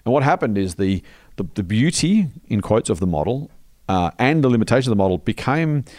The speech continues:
inherent in the conversation, i e, if you can calculate it, you should. And once you can calculate it, therefore you should do something with the answer. And that answer must therefore be useful and, and, and necessary and, and,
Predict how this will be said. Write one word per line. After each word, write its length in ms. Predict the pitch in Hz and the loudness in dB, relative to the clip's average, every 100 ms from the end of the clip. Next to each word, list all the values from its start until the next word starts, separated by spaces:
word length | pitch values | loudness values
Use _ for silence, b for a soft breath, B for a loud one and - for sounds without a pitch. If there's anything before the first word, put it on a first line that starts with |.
| B - | B -4
inherent 420 | 104 117 120 113 | -2 0 0 -2
in 100 | 101 | -4
the 60 | |
conversation, 640 | 92 90 85 - 85 - 90 | -4 -4 -6 -4 -6 -6 -4
i 120 | 117 120 | 2 4
e, 320 | 104 101 92 B B - | 4 4 0 B B -2
if 140 | 127 | -2
you 80 | 139 | 0
can 140 | 120 | -2
calculate 340 | 120 131 123 95 | 0 0 2 0
it, 100 | - | -2
you 100 | 87 | -6
should. 360 | - 160 202 - b b b b b - | 0 0 0 -8 b b b b b -2
And 480 | 104 98 95 95 92 | 0 2 2 0 0
once 180 | 123 110 | -2 -2
you 80 | 104 | -2
can 180 | 147 180 | -2 0
calculate 360 | 104 87 95 | 0 0 -2
it, 60 | 90 | 0
therefore 180 | 101 95 | -2 -2
you 60 | |
should 100 | 95 | -4
do 60 | 87 | -6
something 180 | 92 82 | -8 -6
with 100 | 80 | -4
the 120 | 95 | -2
answer. 400 | 143 - 71 95 b b b - | -2 -2 -4 -4 b b b -4
And 120 | 98 | 0
that 80 | 104 | 0
answer 180 | 92 | 0
must 160 | 95 87 | -2 -2
therefore 320 | 98 92 98 | -2 -2 -4
be 80 | 90 | -4
useful 400 | 87 90 - 95 | -4 -6 -6 -6
and, 180 | 80 80 | -6 -8
and, 220 | 82 82 - | -8 -8 -6
and 100 | 87 | -6
necessary 540 | 85 - 78 82 82 | -8 -8 -6 -4 -4
and, 140 | 78 - | -6 -6
and, 340 | 80 76 | -6 -6